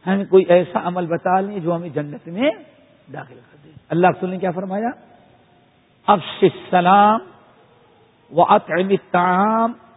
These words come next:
و اطب الکلام۔ ہاں نہیں، اگر ایسا عمل چاہتے ہو جو تمہیں جنت تمہارے لیے واجب کر دے، تو یہاں سے جاؤ، تین نیکی کرنا۔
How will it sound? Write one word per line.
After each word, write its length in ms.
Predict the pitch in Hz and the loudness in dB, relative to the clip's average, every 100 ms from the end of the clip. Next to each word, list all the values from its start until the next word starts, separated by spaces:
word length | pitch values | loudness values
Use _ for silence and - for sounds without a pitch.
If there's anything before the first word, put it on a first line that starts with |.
| _ - | _ -12
و 180 | 147 175 | 0 0
اطب 460 | - - - 240 | 2 0 0 0
الکلام۔ 840 | 180 185 156 147 120 104 92 85 - _ _ _ _ _ _ _ _ _ _ _ _ _ - | 0 -2 -4 -8 -8 -8 -10 -12 -20 _ _ _ _ _ _ _ _ _ _ _ _ _ -4
ہاں 140 | 156 156 | 0 0
نہیں، 200 | 165 247 - _ _ _ _ _ _ - | 0 -6 -14 _ _ _ _ _ _ -6
اگر 180 | 180 247 - | 2 4 4
ایسا 500 | 196 185 - 262 214 | 4 4 0 -2 2
عمل 200 | 214 208 | 4 4
چاہتے 500 | - 175 175 - 214 | 4 2 2 4 4
ہو 100 | 226 | 6
جو 120 | 208 | 2
تمہیں 280 | 185 202 220 | 0 0 0
جنت 520 | - 170 208 240 - | -2 -6 -4 -4 -6
تمہارے 260 | 185 190 | -2 0
لیے 160 | 196 190 | 4 4
واجب 400 | 165 175 180 175 | 4 2 0 0
کر 100 | 151 | -4
دے، 420 | 131 190 240 _ _ _ _ _ | -2 0 0 _ _ _ _ _
تو 60 | 214 | 0
یہاں 240 | 208 220 190 | 2 2 2
سے 100 | 190 | 2
جاؤ، 260 | 175 214 | 4 4
تین 720 | - - 214 240 254 254 226 - | 4 -2 -2 0 2 2 0 -10
نیکی 380 | 151 180 175 202 | -6 -4 -2 -4
کرنا۔ 440 | - 151 143 143 | -2 -2 -2 -10